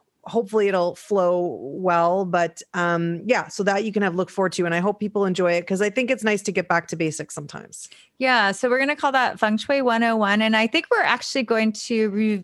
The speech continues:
Speaker 2: revisit and maybe update some of our old episodes. I mean, the old episodes will still stay available for you to listen to, because my students tell me they've listened to, like, all the episodes, and they listen to, like, clients tell me they listen to it all,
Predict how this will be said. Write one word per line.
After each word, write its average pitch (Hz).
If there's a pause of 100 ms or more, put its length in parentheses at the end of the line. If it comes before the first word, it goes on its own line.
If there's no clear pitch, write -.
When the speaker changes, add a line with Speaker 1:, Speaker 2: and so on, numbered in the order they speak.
(120)
Speaker 2:
revisit 214 (260)
and 202
maybe 202 (160)
update 277
some 226
of 202
our 190 (360)
old 196
episodes. 202
I 214
mean, 214
the 208
old 247
episodes 240
will 226
still 220
stay 185
available 196
for 254
you 214
to 190
listen 190
to, 240
because 202 (420)
my 214
students 262
tell 247
me 247
they've 220
listened 233
to, 254
like, 220
all 220
the 214
episodes, 208
and 208
they 202
listen 208
to, 208 (100)
like, 202
clients 208
tell 226
me 208
they 202
listen 196
to 208
it 190
all, 190